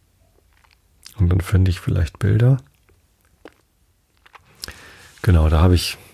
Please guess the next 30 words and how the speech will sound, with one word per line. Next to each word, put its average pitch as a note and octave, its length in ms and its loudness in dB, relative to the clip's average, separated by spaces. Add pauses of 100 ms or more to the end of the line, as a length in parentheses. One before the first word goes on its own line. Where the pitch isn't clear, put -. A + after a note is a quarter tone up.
(320)
da F#2 80 2
habe F2+ 100 2
ich D2 60 0
Holger E2+ 200 2
Krupp - 220 0
kennengelernt. D#2 420 -2
Und E2+ 60 -2
seitdem, F2 420 0
ja, F2 200 2 (400)
sieht G2+ 160 0
man G2+ 100 2
sich F#2+ 160 -2
ab F#2 140 -2
und F#2 100 0
zu - 80 -4
mal, F#2 140 2
trifft - 240 -6
sich F#2+ 100 -4
zum F2+ 160 -2
Mittagessen F#2 480 -2
oder F2+ 180 0
so, E2+ 160 -2 (640)
ähm, E2+ 560 4 (760)
lädt F#2 200 -2
sich F#2+ 160 -4
zu - 80 -2
einer E2+ 160 4
Party F2 380 0
ein E2+ 360 2
und, D#2+ 600 -2